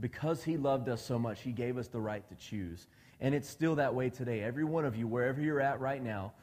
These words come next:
whatever spiritual thing you're going through, whatever, um, uh, climate he's brought you into you've never been in before, um, he's still giving you two trees.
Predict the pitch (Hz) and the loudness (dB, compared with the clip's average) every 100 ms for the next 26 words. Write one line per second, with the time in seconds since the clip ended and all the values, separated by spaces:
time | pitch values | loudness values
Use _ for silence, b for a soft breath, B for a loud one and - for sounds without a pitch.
0 | B B 117 123 139 143 127 - - - | B B 2 4 4 2 2 -6 -16 0
1 | 147 147 160 - 147 143 131 123 123 120 | 2 4 0 0 0 0 0 2 0 0
2 | 123 127 117 123 123 127 120 B B - | 0 0 2 2 2 0 -2 B B -2
3 | 110 107 95 B - 101 92 - - - | 0 0 -4 B -4 -2 0 -4 -10 -16
4 | - - - - 139 151 143 120 117 135 | -14 -16 -16 -2 2 4 2 0 0 0
5 | 101 127 135 139 131 143 147 147 143 120 | 0 2 2 4 2 2 0 -2 0 0
6 | 117 127 123 120 131 127 107 - 143 139 | 0 2 2 2 2 2 0 -2 -2 0
7 | 101 95 B B B B 113 110 101 101 | 0 -2 B B B B 0 2 0 -4
8 | - 95 120 135 - - 165 127 120 135 | -12 -8 -4 -4 -4 0 2 2 0 0
9 | 127 110 107 - 123 - 120 101 87 87 | 0 0 -2 0 -2 0 -4 -4 -6 -10
10 | - | -18